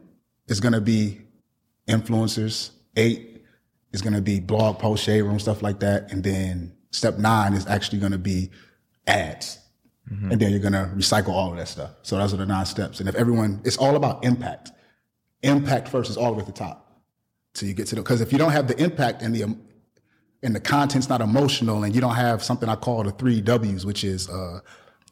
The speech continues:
Speaker 1: what hurt you, which is, uh, the first W, which is what hurt you. No, no, no. The first W is who you are.
Speaker 2: Mm-hmm.
Speaker 1: Who you are is the first W. Step t-, then the second W is gonna be why you started it,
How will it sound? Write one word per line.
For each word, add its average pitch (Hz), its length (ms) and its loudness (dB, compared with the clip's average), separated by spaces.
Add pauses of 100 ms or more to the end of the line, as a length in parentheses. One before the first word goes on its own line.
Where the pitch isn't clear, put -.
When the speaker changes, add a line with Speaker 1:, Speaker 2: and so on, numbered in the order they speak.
(120)
Speaker 1:
what 110 180 2
hurt 123 280 4
you, 139 100 6 (260)
which 95 180 -12
is, - 360 -8 (1500)
uh, 104 340 -2 (280)
the 104 100 -2
first 135 240 2
W, 107 200 2
which 98 120 -4
is 101 80 -4
what 123 260 0
hurt 123 240 0
you. 117 200 -2 (1120)
No, 147 140 4
no, 147 100 6
no. 120 180 4
The 101 120 -2
first 165 240 4
W 127 180 4
is 110 100 0
who 160 100 2
you 127 200 4
are. 90 280 -2 (520)
Speaker 2:
Mm-hmm. 107 160 -10 (220)
Speaker 1:
Who 135 100 4
you 127 180 6
are 104 100 4
is 101 80 -2
the - 60 -8
first 104 240 0
W. 80 280 -8 (760)
Step - 360 -2
t-, - 120 -4 (140)
then 117 100 0
the - 60 -4
second 160 340 4
W 120 200 2
is 104 80 -2
gonna 113 160 0
be 98 300 -4 (180)
why 120 300 2
you 120 140 4
started 110 360 2
it, - 140 -4